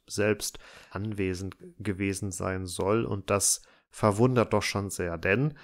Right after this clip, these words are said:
Hildegard war, wir hatten schon erwähnt, in ihrer Zeit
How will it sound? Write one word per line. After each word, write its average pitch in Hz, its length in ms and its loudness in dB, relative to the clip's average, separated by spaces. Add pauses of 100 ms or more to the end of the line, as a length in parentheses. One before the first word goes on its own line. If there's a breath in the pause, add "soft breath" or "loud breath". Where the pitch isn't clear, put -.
(160 loud breath)
Hildegard 110 640 4
war, 98 520 6
wir 101 140 -2
hatten 98 220 -4
schon 98 240 -2
erwähnt, 98 680 0
in 104 180 -2
ihrer 98 340 -2
Zeit 104 520 0